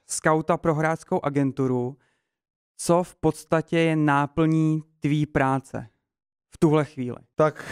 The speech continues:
Speaker 2: no, je tam toho hodně, až je to od sledování mladých kluků až po starání těch kluků, co máme pod sebou, jako, takže to je široká skála té práce,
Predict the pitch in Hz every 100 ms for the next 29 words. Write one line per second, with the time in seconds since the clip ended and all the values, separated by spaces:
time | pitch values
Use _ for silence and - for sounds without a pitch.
0 | - - - - 123 117 110 107 107 104
1 | 101 107 110 127 127 139 143 147 123 117
2 | 123 123 127 123 - 120 120 123 120 123
3 | 120 117 117 113 - - _ _ - 120
4 | 113 117 120 120 120 120 120 120 117 113
5 | 107 _ - 117 117 120 123 123 - 120
6 | 113 123 123 123 - 90 113 117 113 113
7 | 117 120 - _ _ 113 117 - 120 117
8 | 117 117 117 117 117 - _ _ _ _
9 | - _ _ 143 - 143 127 139 135 135
10 | 135 127 131 - 147 135 127 120 117 117
11 | 117 120 117 113 _ _ - _ _ _
12 | _ 127 120 - 120 120 127 120 123 120
13 | 123 127 - 123 120 - _ 127 120